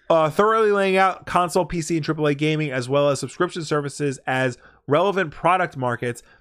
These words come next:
the suit calls attention to just how many large franchises will fall under Microsoft's corporate umbrella should the merger go through. Call of Duty, World of Warcraft, Minecraft, Doom,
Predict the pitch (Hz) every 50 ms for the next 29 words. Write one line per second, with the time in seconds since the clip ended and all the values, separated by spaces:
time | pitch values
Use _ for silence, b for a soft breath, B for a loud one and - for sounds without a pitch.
0 | b - 131 131 - - - 202 220 214 - - 180 180 175 170 160 147 - 156
1 | 151 151 143 - 147 143 135 - 131 123 117 - 139 156 151 - - 170 156 151
2 | 139 131 131 139 156 175 180 170 143 143 151 165 170 - - 135 139 131 - 131
3 | 127 131 123 120 117 123 120 117 - _ 151 156 160 156 - 127 135 135 127 127
4 | 127 147 147 190 185 - 190 175 - - - - 165 160 165 160 139 127 123 135
5 | 151 170 170 143 123 113 - B B B B B B B - - 156 147 127 139
6 | 139 139 135 131 123 117 110 123 127 117 123 120 120 - - 185 190 196 151 113
7 | 98 b b b b b _ - - - - 160 190 214 220 202 160 170 160 156
8 | 156 151 147 147 143 160 185 190 196 175 165 156 151 151 - 156 147 143 139 -
9 | 135 117 127 147 180 202 180 - 143 123 120 120 120 - - _ - 156 175 185
10 | 165 143 135 135 131